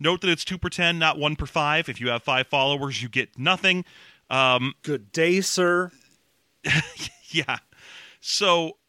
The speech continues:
Speaker 1: that, so cor-, you're correct. You have fifty, fo-, you have a hundred followers to start, which means at the end of your first year, they will automatically generate you twenty belief. If you choose them to be devout, they will automatically generate forty belief.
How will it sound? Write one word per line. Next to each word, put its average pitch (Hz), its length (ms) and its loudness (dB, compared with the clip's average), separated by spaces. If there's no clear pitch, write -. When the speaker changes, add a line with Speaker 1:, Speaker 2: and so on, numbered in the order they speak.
Speaker 1:
that, 165 260 0
so 175 160 0
cor-, 196 240 -8
you're 170 160 -4
correct. 190 380 0
You 156 80 0
have 147 100 -2
fifty, 185 280 -2
fo-, - 140 -18
you 165 120 -4
have 156 80 0
a 147 60 -2
hundred 208 200 -2
followers 139 360 0
to 131 80 -6
start, 104 260 -4
which 113 160 -10
means 139 160 -8
at 139 80 -14
the 143 140 -8
end 156 180 2
of 175 100 -8
your 196 100 -2
first 160 320 -2
year, 98 260 -4
they 131 120 0
will 131 180 -4
automatically 139 600 0
generate 113 460 -2
you 104 140 -2
twenty 107 380 -6
belief. 127 440 -4
If - 140 -12
you 104 60 -14
choose 135 240 -4
them 135 120 -6
to 117 80 -8
be 117 100 -18
devout, 156 440 0
they 143 100 2
will 143 180 0
automatically 123 520 0
generate 131 420 -2
forty 214 320 0
belief. 104 400 -4